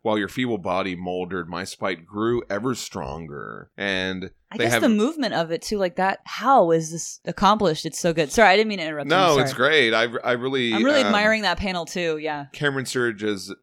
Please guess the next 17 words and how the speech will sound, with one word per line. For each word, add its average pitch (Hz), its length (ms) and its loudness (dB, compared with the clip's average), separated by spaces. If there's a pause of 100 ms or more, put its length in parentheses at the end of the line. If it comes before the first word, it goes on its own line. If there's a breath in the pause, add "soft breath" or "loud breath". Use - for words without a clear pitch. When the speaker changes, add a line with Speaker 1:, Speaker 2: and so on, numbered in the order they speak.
(100)
Speaker 1:
does 110 200 -2
a 104 60 -2
great 107 300 -2
job 101 320 0
with 87 80 -10
this 87 180 -10
action 95 460 -6
beat 90 260 -4
over 92 160 -4
the 90 80 -4
next 87 220 -8
couple 90 320 -10
panels. 95 840 -6
They're 92 240 -2
fighting 85 540 -4
Otobenga 87 960 -6
and 82 680 -4